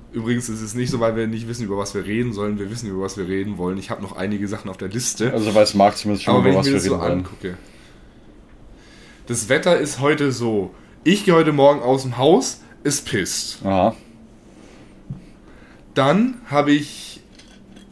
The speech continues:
Speaker 1: in der Schule Andacht, frag mich nicht warum.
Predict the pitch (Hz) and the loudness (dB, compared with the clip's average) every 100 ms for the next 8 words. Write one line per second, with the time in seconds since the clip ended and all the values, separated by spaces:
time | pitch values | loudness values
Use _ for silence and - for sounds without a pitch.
0 | - - - - - - - - 120 123 | -20 -20 -20 -20 -20 -20 -14 -4 0 0
1 | 123 - 127 135 143 127 120 - 98 123 | 0 -6 -8 -6 0 0 0 -4 -6 -4
2 | 139 139 135 - - 113 117 107 110 110 | -2 -2 -4 -8 -12 -10 -10 -10 -12 -12
3 | 107 104 101 123 | -10 -6 -6 -6